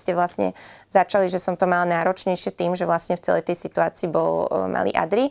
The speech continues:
Tak ja si napríklad, e, myslím, že som to mala v podstate v takto náročnej životnej strate niekoho tak blízko, lebo my sme si so sestrou boli akože veľmi blízko aj so švagrom,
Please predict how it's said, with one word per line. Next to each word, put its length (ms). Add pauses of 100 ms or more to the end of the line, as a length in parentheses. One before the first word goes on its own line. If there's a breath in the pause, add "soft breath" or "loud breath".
(720 loud breath)
Tak 160
ja 160
si 160
napríklad, 640
e, 40 (680)
myslím, 480
že 480
som 240
to 160
mala 240
v 80
podstate 480
v 80 (240)
takto 400
náročnej 560
životnej 480
strate 480
niekoho 320
tak 160
blízko, 400
lebo 80
my 160
sme 80
si 160
so 80
sestrou 400
boli 160
akože 240
veľmi 320
blízko 320
aj 80
so 80
švagrom, 560